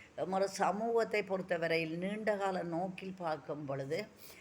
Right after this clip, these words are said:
கண்டிப்பாக இந்த சமூக ஊடகங்களுக்கு பெரும் பங்கு இருக்கிறது. இப்ப இன்னும் சில விடயங்கள் சொல்ல வேண்டும். இந்த சூழல் மாசடைதல் பற்றியும் இங்கு குறிப்பிடலாம், நினைவில் வருகிறது.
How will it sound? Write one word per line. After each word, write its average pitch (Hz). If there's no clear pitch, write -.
கண்டிப்பாக 180
இந்த 185
சமூக 190
ஊடகங்களுக்கு 170
பெரும் 202
பங்கு 180
இருக்கிறது. 147
இப்ப 143
இன்னும் 190
சில 180
விடயங்கள் 170
சொல்ல 170
வேண்டும். 156
இந்த 156
சூழல் 185
மாசடைதல் 156
பற்றியும் 147
இங்கு 165
குறிப்பிடலாம், 143
நினைவில் 156
வருகிறது. 139